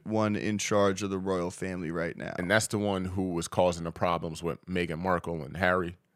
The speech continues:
Speaker 1: Uh, yeah, she's probably, like, she's probably a little bit militant just in general. No, like,
Speaker 2: Okay.
Speaker 1: I, I understand that Meghan being black definitely added to
Speaker 2: Mm-hmm.
Speaker 1: the tension there.
Speaker 2: Yeah.
Speaker 1: But, um, it's just, it's the royal family.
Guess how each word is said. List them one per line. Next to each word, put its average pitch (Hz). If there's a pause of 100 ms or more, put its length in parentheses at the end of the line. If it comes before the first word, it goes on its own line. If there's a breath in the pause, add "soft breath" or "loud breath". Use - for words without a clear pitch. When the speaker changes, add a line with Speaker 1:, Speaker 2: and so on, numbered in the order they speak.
(160)
Speaker 1:
Uh, 214 (420)
yeah, 202
she's 226
probably, 202
like, 131
she's 196
probably 180
a 147
little 139
bit 123
militant 117
just 120
in 101
general. 101
No, 123
like, 127 (100)
Speaker 2:
Okay. - (100)
Speaker 1:
I, 165
I 202
understand 147
that 110
Meghan 110
being 104
black 92
definitely 98
added 101
to 127 (260)
Speaker 2:
Mm-hmm. 101
Speaker 1:
the 98
tension 123
there. 151 (160 soft breath)
Speaker 2:
Yeah. 95
Speaker 1:
But, 135
um, 101 (1400)
it's 165
just, 208
it's 160
the 185
royal 185
family. 117